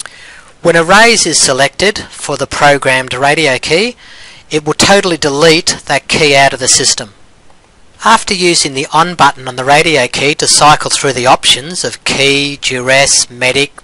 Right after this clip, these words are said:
bell, no panic, erase, et cetera, when you get to the option you want,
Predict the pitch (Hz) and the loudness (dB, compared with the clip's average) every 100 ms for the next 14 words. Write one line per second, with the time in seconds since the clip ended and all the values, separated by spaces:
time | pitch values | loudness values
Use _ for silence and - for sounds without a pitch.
0 | - 123 127 131 139 - - _ - 123 | -6 -2 0 0 -4 -12 -20 _ -12 -2
1 | 135 135 - 131 131 - - 127 123 127 | 0 0 -2 -2 -4 -6 -10 -8 0 4
2 | 135 139 - - - 120 151 208 - - | 4 2 -2 -4 -4 -2 -2 -2 -6 -16
3 | - - - 208 226 202 185 175 160 151 | -18 -20 -2 0 2 0 0 0 0 2
4 | 147 170 - 147 135 135 170 160 180 | 2 2 -2 -2 -2 2 4 2 -2